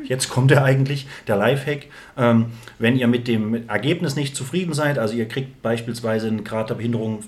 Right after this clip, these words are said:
von zwanzig, der wird euch anerkannt, alles cool. Zwanzig jetzt noch nicht so krass, ab dreißig, fünfunddreißig geht's eigentlich erst richtig los, dass man noch ein paar geilere Vergünstigungen bekommt. Einfach, äh, wie wenn man eine Kur beantragt, die wird abgelehnt, direkt in Berufung, dann wird sie meistens genehmigt. So ist das auch beim Grad der Behinderung.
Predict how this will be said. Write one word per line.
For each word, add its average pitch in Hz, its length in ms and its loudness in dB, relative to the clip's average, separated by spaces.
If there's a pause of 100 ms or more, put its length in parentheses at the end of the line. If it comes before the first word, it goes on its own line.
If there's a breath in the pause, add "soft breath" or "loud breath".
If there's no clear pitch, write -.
von 101 360 -6 (140)
zwanzig, 175 560 0
der 110 100 -2
wird 117 140 -2
euch 104 320 -8
anerkannt, 147 480 -4
alles 107 260 -4 (100)
cool. 143 220 -2 (220 loud breath)
Zwanzig 123 420 2
jetzt 120 180 -6
noch 123 100 0
nicht 117 180 -2
so 131 160 -2
krass, 131 280 -4
ab - 160 -8
dreißig, 117 460 -4
fünfunddreißig 113 680 0
geht's 117 180 -4
eigentlich 104 300 -6
erst 101 180 -6
richtig 117 300 -8
los, 117 240 -4
dass 110 180 -8
man 104 120 -4
noch - 120 -8
ein 113 80 -4
paar 110 160 -6
geilere 117 340 -2
Vergünstigungen 117 720 -4
bekommt. 143 460 -4 (420 loud breath)
Einfach, 147 540 0 (520 loud breath)
äh, 127 60 -2 (140)
wie 156 120 -2
wenn 170 80 2
man 165 100 0
eine 143 100 -2
Kur 202 220 6
beantragt, 131 580 -2
die 131 80 -4
wird - 120 -2
abgelehnt, 139 580 -2
direkt 151 260 -4
in 127 120 -2
Berufung, 160 440 -2
dann 131 140 0
wird 123 140 -2
sie 127 100 -6
meistens 117 420 -2
genehmigt. 131 520 0
So 120 180 0
ist 123 140 -4
das 113 100 -6
auch 110 120 -8
beim 107 160 -4
Grad 107 260 -6
der 104 60 -4
Behinderung. 101 560 -2